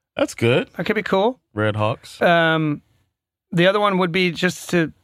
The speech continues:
Speaker 2: take away the red and just call them the Skins,
Speaker 1: Skins.
Speaker 2: 'cause that's kind of their nickname already anyway.
Speaker 1: Yeah.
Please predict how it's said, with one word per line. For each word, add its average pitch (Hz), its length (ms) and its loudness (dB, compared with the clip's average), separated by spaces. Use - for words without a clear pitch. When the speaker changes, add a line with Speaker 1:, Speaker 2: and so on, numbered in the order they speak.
Speaker 2:
take 190 200 -2
away 180 200 2
the 165 100 2
red 180 420 2
and 160 160 0
just 156 140 -6
call 165 220 2
them 151 320 0
the 156 100 -4
Skins, 165 580 0
Speaker 1:
Skins. - 220 -20
Speaker 2:
'cause 180 120 0
that's 214 160 2
kind 233 200 -2
of 190 80 -6
their 196 120 2
nickname 190 440 0
already 175 380 2
anyway. 185 380 0
Speaker 1:
Yeah. 170 300 2